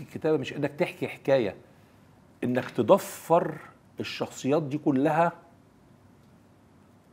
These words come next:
وتوصلها للمشاهد ازاي، وتشد المشاهد ازاي، وتقفل الحلقه ازاي. يعني محمد السنه دي كل حلقه بتتقفل بتبقى انت عايز تقوم تكسر التلفزيون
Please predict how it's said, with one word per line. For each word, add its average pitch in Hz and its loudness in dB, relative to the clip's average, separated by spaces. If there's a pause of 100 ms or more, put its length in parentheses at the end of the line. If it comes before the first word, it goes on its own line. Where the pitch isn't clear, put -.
(380)
وتوصلها 123 2
للمشاهد 123 -2
ازاي، 143 0 (720)
وتشد 160 0
المشاهد 131 0
ازاي، 147 2
وتقفل 147 0
الحلقه 135 0
ازاي. 123 0
يعني 110 -6
محمد 170 -2 (300)
السنه 135 0
دي 170 -2 (140)
كل 170 8
حلقه 143 6
بتتقفل - 0
بتبقى 135 0
انت 160 2
عايز 160 4
تقوم 165 0
تكسر 160 2
التلفزيون 123 0